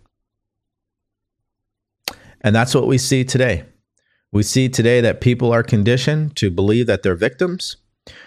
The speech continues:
We've got people believing that they are oppressed. We got people believing that the system is against them and is holding them back from success. We got people thinking that they live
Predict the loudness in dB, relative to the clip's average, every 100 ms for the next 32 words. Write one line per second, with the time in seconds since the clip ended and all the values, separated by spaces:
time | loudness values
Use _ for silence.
0 | _ -4 0 2 2 0 0 0 2 2
1 | 2 2 2 0 0 0 2 0 -2 -2
2 | 0 0 0 -8 -12 -18 _ _ _ _
3 | -2 2 0 0 0 0 0 2 2 2
4 | 2 2 0 -2 0 0 0 0 2 0
5 | 0 2 0 0 -2 -2 -2 0 -2 0
6 | 0 2 2 2 2 2 2 -2 -4 -6
7 | -8 0 0 0 -6 -10 -16 _ -20 -20
8 | -8 -2 2 2 2 0 0 0 0 0
9 | 0 2 2 2 0 -2 -12 -12 0 2
10 | 4 4 2